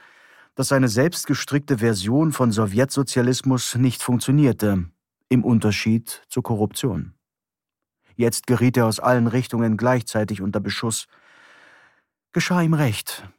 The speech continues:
erlaubte sich der Generalsekretär zu denken, was die U N noch lange nicht von der Pflicht einzugreifen entband. Denn weit unter jedem politischen, religiösen oder territorialen Machtkampf krebsten immer Tausende, Hunderttausende oder Millionen von einfachen Menschen herum,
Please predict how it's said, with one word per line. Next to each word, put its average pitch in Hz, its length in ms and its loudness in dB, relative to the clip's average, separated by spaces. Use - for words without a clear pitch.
erlaubte 104 400 0
sich 92 160 -2
der 101 120 0
Generalsekretär 95 880 0
zu - 120 -4
denken, 92 540 -2
was 120 200 0
die 127 120 0
U 139 200 0
N 143 320 4
noch 120 180 2
lange 120 300 6
nicht 131 180 2
von 113 160 2
der 107 100 2
Pflicht - 460 -2
einzugreifen 101 840 -2
entband. 95 640 -6
Denn 123 160 2
weit 160 220 4
unter 156 240 0
jedem 156 340 0
politischen, 139 640 -2
religiösen 123 720 2
oder 117 260 -4
territorialen 131 800 0
Machtkampf 117 580 -2
krebsten - 460 0
immer 139 340 2
Tausende, 113 640 0
Hunderttausende 123 800 0
oder 113 160 -2
Millionen 135 580 2
von 113 160 -4
einfachen 123 540 0
Menschen 131 320 2
herum, 123 380 2